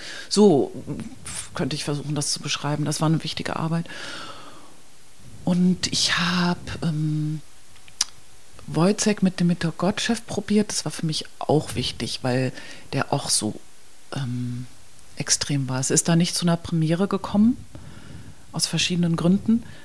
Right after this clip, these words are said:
Ähm, also die Produktion wurde in der Konstellation nicht fertig gemacht. Aber ich, diese Wochen, wo ich mit,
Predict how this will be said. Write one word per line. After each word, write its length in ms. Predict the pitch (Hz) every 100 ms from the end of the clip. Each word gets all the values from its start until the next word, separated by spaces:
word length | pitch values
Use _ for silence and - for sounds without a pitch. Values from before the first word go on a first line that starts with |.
| - - - -
Ähm, 580 | 170 170 170 170 170 165 - -
also 160 | 160
die 120 | 151
Produktion 580 | 143 - 151 - 170 175
wurde 240 | 160 160 156
in 100 | -
der 120 | 156 156
Konstellation 600 | 160 - 156 156 - 156
nicht 140 | 156
fertig 420 | - 156 175 185 -
gemacht. 380 | 196 214 - - - - - - - -
Aber 340 | 156 156 156 -
ich, 220 | - - - - - - - - - - - - -
diese 380 | 170 180 165 -
Wochen, 300 | 220 - 233
wo 120 | 180
ich 120 | 175
mit, 140 | 170